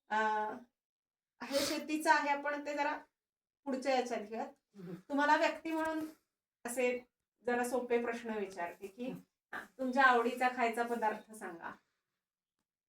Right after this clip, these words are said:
Speaker 2: आवडीचा खायचे, खायचा पदार्थ काय, भाजी पोळीच आवडते.
Speaker 1: बघा, असं काही त्यांच्या स्पेसिफिक आवडी नसतात.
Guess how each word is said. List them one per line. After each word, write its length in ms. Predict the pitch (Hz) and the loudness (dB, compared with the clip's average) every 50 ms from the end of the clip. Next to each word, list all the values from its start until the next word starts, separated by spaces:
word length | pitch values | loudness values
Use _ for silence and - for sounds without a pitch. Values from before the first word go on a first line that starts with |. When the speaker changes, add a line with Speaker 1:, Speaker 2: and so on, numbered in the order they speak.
| _ _ _ _ _ _ _ _ _ _ _ _ 185 | _ _ _ _ _ _ _ _ _ _ _ _ -6
Speaker 2:
आवडीचा 600 | 214 220 214 214 220 220 220 220 214 214 214 214 | -4 -4 -2 -2 -4 -4 -6 -8 -8 -6 -8 -8
खायचे, 400 | 214 220 220 208 190 - 190 165 - _ _ _ _ | -8 -10 -12 -12 -10 -10 -12 -14 -14 _ _ _ _
खायचा 280 | 233 233 - - - - | -4 -4 -4 -4 -6 -8
पदार्थ 380 | - 170 165 - 190 - - | -8 -6 -4 -2 -2 -2 -4
काय, 160 | - 254 262 - | -4 -4 -2 0
भाजी 280 | 262 254 233 202 214 | 2 2 2 0 -2
पोळीच 340 | 208 - 220 240 247 240 240 | -2 0 2 2 2 4 4
आवडते. 640 | 233 233 233 226 226 226 226 214 220 220 - - _ _ _ _ _ _ _ _ _ _ | 4 4 4 4 2 0 -2 -4 -4 -4 -6 -12 _ _ _ _ _ _ _ _ _ _
Speaker 1:
बघा, 200 | 214 220 214 - - - - | -4 -4 -4 -4 -6 -4 -4
असं 300 | 226 226 240 285 285 285 | -4 0 0 0 2 2
काही 260 | 302 294 294 311 302 | 2 2 2 2 0
त्यांच्या 340 | 302 285 285 262 262 302 302 | 0 0 0 0 0 0 -2
स्पेसिफिक 500 | - - 277 277 - 277 254 302 294 320 | -2 -2 -4 -4 -4 -4 -4 -2 4 6
आवडी 300 | 254 - 220 247 294 311 | 6 6 6 6 4 2
नसतात. 460 | 262 269 269 - - - - - | 2 0 0 -2 -4 -2 -4 -4